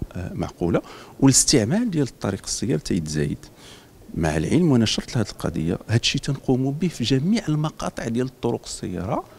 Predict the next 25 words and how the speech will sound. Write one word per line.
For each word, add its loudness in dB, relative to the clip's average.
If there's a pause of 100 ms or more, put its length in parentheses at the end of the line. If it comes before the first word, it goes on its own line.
(380)
علمًا 4
أن 4
كاين -2
مقاطع 0
ديال -2
طرق 0
السيارة -2 (640)
باللغة 12
الأرقام، 2 (360)
باللغة 6
الاقتصادية 0 (100)
هي 2
غير 0
مربحة، 6 (600)
ولكن 4
حنا 0
تنسميوها 0 (280)
خدمة 8
عمومية، 6
سي 0
ان 2
سيرفيس 6
public. 0 (500)
إذا 6
تنديروه، 8